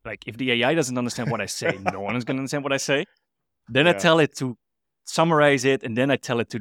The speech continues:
Speaker 1: make it a little bit more poppy, and then I edit it for, like, ten minutes. So mostly those kind of things.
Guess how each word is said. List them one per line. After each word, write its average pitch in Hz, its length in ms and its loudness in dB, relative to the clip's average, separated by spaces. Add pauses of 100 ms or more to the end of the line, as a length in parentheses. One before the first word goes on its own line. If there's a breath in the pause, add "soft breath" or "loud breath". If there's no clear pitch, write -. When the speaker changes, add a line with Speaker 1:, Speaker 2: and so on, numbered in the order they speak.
Speaker 1:
make 120 220 -4
it 110 60 -12
a 117 40 -6
little 117 140 -4
bit 113 100 -8
more 113 140 -8
poppy, 127 420 -6
and 113 140 -10
then 110 100 -8
I 104 180 -10
edit 110 260 -10
it 147 140 -6 (200)
for, - 120 -6
like, 143 140 -2
ten 262 180 -2
minutes. 170 340 -8 (160)
So - 140 -12
mostly 151 280 -2
those 101 300 -6
kind 151 180 -6
of 147 60 -10
things. 175 360 -6